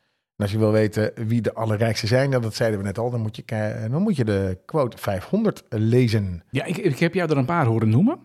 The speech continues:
Speaker 1: Ja, ik, ik maak het nog even af, want Nederland hoort bij de rijkste landen, hè. De Nederlanders, eh,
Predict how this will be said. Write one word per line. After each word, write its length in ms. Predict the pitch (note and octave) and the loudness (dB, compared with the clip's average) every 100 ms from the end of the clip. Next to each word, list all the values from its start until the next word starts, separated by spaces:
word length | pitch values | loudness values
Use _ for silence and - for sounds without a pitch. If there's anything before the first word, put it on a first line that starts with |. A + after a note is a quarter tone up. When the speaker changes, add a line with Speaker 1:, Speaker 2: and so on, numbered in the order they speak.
| _ | _
Speaker 1:
Ja, 180 | C3 B2+ | -6 -2
ik, 320 | B2+ C3 A2+ | 2 0 -2
ik 240 | D#3 D3 | -4 -2
maak 200 | D#3+ E3+ D3+ | 2 2 2
het 80 | |
nog 100 | C#3 C#3+ | 2 4
even 240 | D#3+ B2 | 2 2
af, 100 | E3+ | 2
want 140 | D3+ | 4
Nederland 320 | C#3 E3+ D#3 A#2+ | 6 6 6 4
hoort 200 | C3 A#2+ | 2 2
bij 120 | A#2 | 2
de 80 | A#2 | 2
rijkste 460 | A#2+ E3 - - | 4 2 0 0
landen, 320 | A2+ F2+ F#2+ | 0 0 -2
hè. 60 | D3 | 0
De 100 | D3 | 0
Nederlanders, 720 | B2 B2+ A#2+ A#2 A2 G2+ - | 2 2 2 2 2 -2 -8
eh, 320 | - A#2+ A2+ | -8 -4 -2